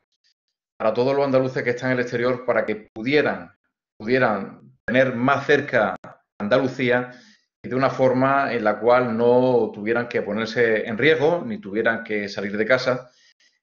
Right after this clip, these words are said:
y así, pues, acercar en la medida de lo posible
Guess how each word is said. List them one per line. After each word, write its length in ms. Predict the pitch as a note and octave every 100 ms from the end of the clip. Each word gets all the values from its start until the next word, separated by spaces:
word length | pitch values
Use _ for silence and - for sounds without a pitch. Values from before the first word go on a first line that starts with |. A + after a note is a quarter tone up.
| _
y 40 | -
así, 640 | - C3+ C#3+ D3 - _ _
pues, 120 | - B2
acercar 400 | B2 A#2+ D#3 D#3
en 60 |
la 80 | C3+
medida 260 | A#2+ B2+ C3
de 60 |
lo 140 | B2 A2+
posible 640 | G#2+ B2+ A#2+ C3+ C3+